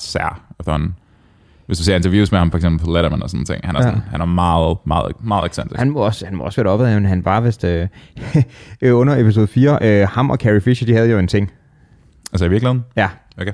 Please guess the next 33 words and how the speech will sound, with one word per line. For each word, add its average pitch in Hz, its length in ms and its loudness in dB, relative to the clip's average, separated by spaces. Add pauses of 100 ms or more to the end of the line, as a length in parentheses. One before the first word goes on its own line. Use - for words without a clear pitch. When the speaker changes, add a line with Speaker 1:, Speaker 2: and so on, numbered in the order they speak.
(140)
Speaker 2:
Men 104 80 2
hun 127 100 6
var 131 60 2
sådan 110 200 -2
nitten, 107 240 0
og 104 40 2
han 98 100 0
var 98 60 0
nogen 98 160 0
af 90 60 -2
tredive. 90 300 0 (1700)
Speaker 1:
Frisk 90 280 -6
fyr. 95 140 -2 (240)
Speaker 2:
Øhm, 92 440 2 (320)
men 104 160 0
hvis 101 120 0
han 135 160 2
var 120 180 2
nogen 113 200 0
af 113 60 0
tredive, 110 280 0
da 101 60 0
de 101 100 2
blev 104 120 2
lavet, 90 160 2
så 101 80 0
må 104 80 0
han 92 80 0
også 98 120 0
være 90 60 0
deroppe 95 200 2
af 92 40 2
efterhånden. 87 360 -2